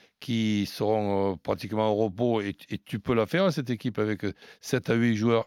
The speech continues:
importants et titulaires contre le Real au, au repos, tout en,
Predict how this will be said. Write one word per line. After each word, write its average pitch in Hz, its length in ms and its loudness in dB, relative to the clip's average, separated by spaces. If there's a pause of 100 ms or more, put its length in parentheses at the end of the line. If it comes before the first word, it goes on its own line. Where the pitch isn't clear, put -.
importants 117 500 0
et 110 80 0
titulaires 113 560 -2
contre 110 280 -2
le 110 60 2
Real 113 200 2 (320)
au, 113 240 2
au 110 200 2
repos, 175 340 2 (320)
tout 123 200 0
en, 117 200 2